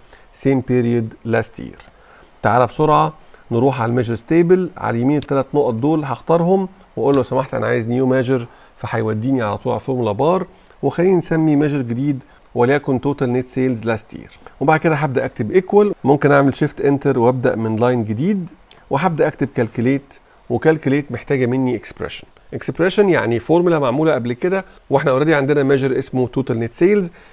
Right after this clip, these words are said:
يبقى عشان اختار ميجر هفتح سكوير براكت، هيديني اسامي كل الميجرز، عندي ميجر وحيد هختاره اللي هو توتال نت سيلز، وبعد كده اعمل كوما وشيفت انتر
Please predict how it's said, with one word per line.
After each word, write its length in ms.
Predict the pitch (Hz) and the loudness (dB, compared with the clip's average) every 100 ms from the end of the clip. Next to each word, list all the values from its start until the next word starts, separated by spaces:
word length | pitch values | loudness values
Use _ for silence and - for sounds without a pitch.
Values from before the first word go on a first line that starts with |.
| - | -4
يبقى 140 | 131 127 | 2 2
عشان 180 | 175 | 2
اختار 320 | 175 - 160 147 | 0 0 0 4
ميجر 340 | 147 143 147 135 | 2 2 0 -2
هفتح 360 | - 147 135 | -4 -4 -6
سكوير 300 | 127 - 135 | -10 -2 0
براكت، 360 | 120 127 127 135 - - - - - | 2 0 0 -6 -8 -20 -20 -12 -4
هيديني 720 | 110 107 120 143 131 98 92 | -2 0 0 2 2 -2 -6
اسامي 300 | - 135 123 | -2 0 0
كل 220 | 147 131 | 0 0
الميجرز، 440 | 117 143 165 165 | 2 2 0 0
عندي 260 | 120 139 127 | 0 0 0
ميجر 260 | 131 127 | 0 0
وحيد 500 | 110 - 165 185 156 - - - | -2 -2 -2 -2 -4 -10 -20 -6
هختاره 500 | - 120 - 139 135 | -4 -2 4 4 4
اللي 100 | 123 | 2
هو 120 | 123 117 | 2 2
توتال 320 | 127 120 110 | 0 -2 -2
نت 140 | 113 | -2
سيلز، 340 | - 139 131 113 | 0 2 2 0
وبعد 220 | 110 110 | -2 -2
كده 180 | 127 127 | -2 0
اعمل 240 | 120 110 | -2 -4
كوما 360 | - 156 160 156 - - - - _ | 0 4 4 2 -10 -20 -20 -20 _
وشيفت 400 | 120 - 165 - | -4 2 0 0
انتر 460 | 123 135 131 135 | -2 0 0 -2